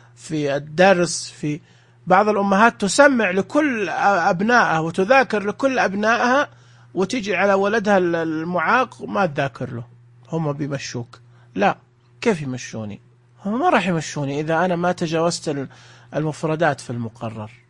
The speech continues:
ليش ما تذاكري له؟ إيش معنى؟ حتى هو يا-، ياخذها في نفسه، يقول: "طب إيش معنى ذاكرت لفلان وفلان وفلان وعلان وأنا تركتني؟" ولا بعضهم يجي يقول، يقول لك: "أنا ما أعرف طريقة برايل." وجع، روح تعلمها،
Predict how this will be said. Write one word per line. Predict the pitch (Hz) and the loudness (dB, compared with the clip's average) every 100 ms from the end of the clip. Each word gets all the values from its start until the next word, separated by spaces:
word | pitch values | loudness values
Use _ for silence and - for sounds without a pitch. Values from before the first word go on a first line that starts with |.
| _ _ - | _ _ -2
ليش | 226 269 - | 2 2 0
ما | 151 | -4
تذاكري | 135 131 - 143 113 | -4 -8 -10 -10 -8
له؟ | |
إيش | 120 - | -8 -2
معنى؟ | 185 139 107 85 _ _ _ - | 0 0 -4 -12 _ _ _ -8
حتى | 262 262 247 | -6 -2 -2
هو | 185 | -2
يا-، | 156 151 | -4 -4
ياخذها | 170 170 196 175 | -6 -4 -4 -4
في | 175 | -4
نفسه، | - - 151 | -10 -10 -10
يقول: | 180 | -10
"طب | 190 208 - _ - _ - | -8 -12 -14 _ -20 _ -18
إيش | - | -6
معنى | 254 269 208 | -2 -2 -2
ذاكرت | 180 185 190 175 170 | -2 -2 -2 -6 -8
لفلان | 160 165 160 | -10 -8 -8
وفلان | 147 - 147 147 | -8 -10 -8 -8
وفلان | 131 135 139 131 | -8 -8 -6 -6
وعلان | 123 139 143 | -6 -6 -6
وأنا | 135 127 | -6 -8
تركتني؟" | 127 123 156 - - - _ _ _ - | -10 -12 -12 -16 -18 -20 _ _ _ -4
ولا | 180 208 | 0 4
بعضهم | 254 262 262 | 4 4 2
يجي | 233 208 | 0 -4
يقول، | 220 202 214 - - - - | -2 -2 -2 -6 -20 -20 -12
يقول | 151 196 | -2 0
لك: | 208 | 2
"أنا | 226 226 | 2 2
ما | 240 | 6
أعرف | 294 254 - | 6 6 2
طريقة | 226 208 185 - | 0 0 -2 -4
برايل." | 175 151 123 - _ _ _ - | -4 -4 -6 -12 _ _ _ -4
وجع، | 170 147 127 - - _ _ _ - | -4 -2 -6 -10 -20 _ _ _ -6
روح | 180 | -4
تعلمها، | - 165 165 151 127 165 | 0 2 2 -2 -6 -12